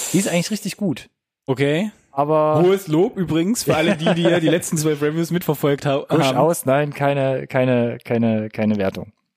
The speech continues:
Speaker 1: Ich lese einfach mal vor. Sunshine, zweitausendsieben, nicht siebzehn.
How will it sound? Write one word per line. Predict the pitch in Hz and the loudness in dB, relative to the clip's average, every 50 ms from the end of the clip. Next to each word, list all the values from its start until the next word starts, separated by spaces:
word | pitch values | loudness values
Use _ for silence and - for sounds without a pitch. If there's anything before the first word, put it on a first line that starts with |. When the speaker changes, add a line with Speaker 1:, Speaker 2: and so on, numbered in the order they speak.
| _ _ _ _ _ | _ _ _ _ _
Speaker 1:
Ich | - 131 | -2 0
lese | 180 196 190 | 2 2 2
einfach | 180 156 170 | 2 2 2
mal | 156 143 | 0 0
vor. | - - 101 92 107 - _ _ _ _ _ | 0 0 -2 -2 -2 -6 _ _ _ _ _
Sunshine, | - - 127 117 - - 104 98 | -4 -2 -2 -2 -2 -4 -6 -4
zweitausendsieben, | - - 165 - 147 131 120 - 107 104 98 - _ _ - - - 120 101 92 90 107 120 | -2 -2 0 2 0 0 0 -2 -4 -6 -8 -12 _ _ -10 -6 -4 -2 -2 -2 -2 -4 -2
nicht | 117 104 - | -2 -2 -2
siebzehn. | - 98 - - - - 85 | -2 -6 -6 -6 -8 -8 -8